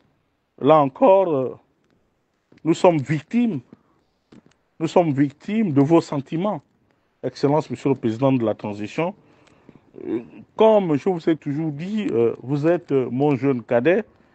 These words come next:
il me paraît souvent difficile de pouvoir mêler la politique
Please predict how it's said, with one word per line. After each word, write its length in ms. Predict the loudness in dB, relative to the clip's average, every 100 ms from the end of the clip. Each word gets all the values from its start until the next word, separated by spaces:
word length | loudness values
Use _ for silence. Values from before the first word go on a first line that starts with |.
| _ _ _ _ _ -6
il 120 | 0
me 160 | 0
paraît 280 | 2 2 2
souvent 600 | 0 -4 -2 0 0 -2 -6 -20 -12
difficile 640 | -10 -10 -12 -8 -6 -6 -8 _ _ _ _ _ _ _
de 200 | -4 0
pouvoir 680 | 0 0 -2 4 4 4 2
mêler 440 | 0 2 2 2 2
la 140 | 0
politique 600 | -2 -6 -6 -8 -14 -14